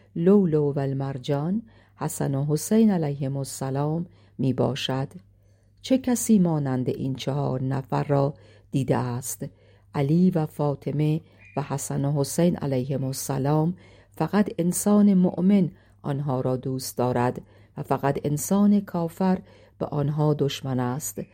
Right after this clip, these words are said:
پس با دوست داشتن اهل بیت جزو مؤمنان باشید و با کینه ورزی به آنها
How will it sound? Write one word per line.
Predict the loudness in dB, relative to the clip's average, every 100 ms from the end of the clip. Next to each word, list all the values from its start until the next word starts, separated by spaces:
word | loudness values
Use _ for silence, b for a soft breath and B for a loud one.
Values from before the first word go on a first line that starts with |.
| b b b -14
پس | -10 -8 0
با | 2 2
دوست | 2 0 -2 -4 -2
داشتن | 2 0 0 2 2
اهل | 2 -4 -2 -2
بیت | 2 2 2 0 b b b b b -2
جزو | 0 0 0 -2
مؤمنان | 0 2 2 4 4 4
باشید | 2 -2 -4 -6 -6 -8 b b b -8
و | -2
با | 0 -2
کینه | -2 -4 -2 0
ورزی | 2 2 6 6
به | 4
آنها | -2 -4 -2 0 0